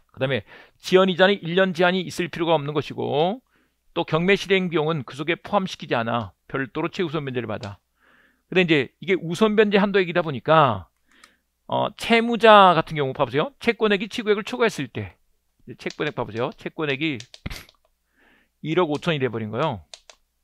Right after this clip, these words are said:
이랬을 때 이, 어, 채무자는 어쨌거나 이게 더 커졌는데 일억 오천을 다 변제해야 된다는 거죠. 채무자는 전액을 변제해야 돼. 근데 제삼 취득자나 물상 보증인은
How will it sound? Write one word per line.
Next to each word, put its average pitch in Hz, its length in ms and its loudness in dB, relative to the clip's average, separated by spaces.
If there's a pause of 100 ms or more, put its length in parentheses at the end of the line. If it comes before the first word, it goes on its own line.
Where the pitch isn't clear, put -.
이랬을 175 360 0
때 143 420 -2 (500)
이, 156 400 -6 (640)
어, 117 320 -8
채무자는 170 760 2 (680)
어쨌거나 170 260 0
이게 160 160 0
더 196 80 -4
커졌는데 160 760 -2 (440)
일억 156 260 0
오천을 175 360 -2
다 147 360 0
변제해야 139 420 -2
된다는 110 360 -4
거죠. - 220 -14 (340)
채무자는 143 420 -4
전액을 135 320 -2
변제해야 113 340 -4
돼. 160 300 -2 (640)
근데 156 340 0
제삼 202 340 2
취득자나 196 420 0
물상 185 340 0
보증인은 190 500 0